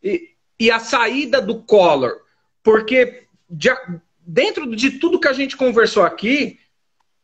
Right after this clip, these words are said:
o, o confisco não é o, só ele que pesa no jogo,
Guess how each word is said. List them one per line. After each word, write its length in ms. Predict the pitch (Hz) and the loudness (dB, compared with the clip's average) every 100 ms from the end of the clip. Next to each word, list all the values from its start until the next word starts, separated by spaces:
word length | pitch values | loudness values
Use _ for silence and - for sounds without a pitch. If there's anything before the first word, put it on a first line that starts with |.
| _ _ _ | _ _ _
o, 1000 | 208 226 240 240 240 233 226 214 190 - _ _ _ _ _ _ _ | 4 6 8 8 8 8 8 6 4 -2 _ _ _ _ _ _ _
o 140 | - 226 | 2 4
confisco 720 | 262 247 - 240 320 - 440 | 6 4 2 2 2 4 2
não 380 | 440 427 403 262 | 6 6 6 4
é 580 | 262 311 339 311 233 - | 2 2 2 2 0 0
o, 200 | 233 226 - _ _ _ _ _ | -2 -2 -10 _ _ _ _ _
só 540 | - - - 262 285 | -14 -12 -2 0 4
ele 320 | 247 240 208 | 6 6 4
que 160 | 170 170 | 0 -2
pesa 640 | - 180 156 135 123 117 | -2 0 2 0 0 -2
no 320 | 117 143 151 147 | -2 0 2 4
jogo, 540 | 160 131 110 - - | 4 4 2 -6 -20